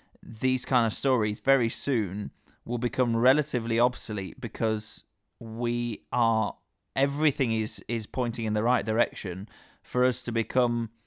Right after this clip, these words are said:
one of those clubs that is not having the players linked with a move to a bigger club, but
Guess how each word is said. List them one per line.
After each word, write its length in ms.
one 280
of 140
those 280
clubs 600
that 240
is 200
not 260
having 220
the 60
players 460
linked 340
with 160
a 80
move 240
to 160
a 60
bigger 280
club, 300
but 140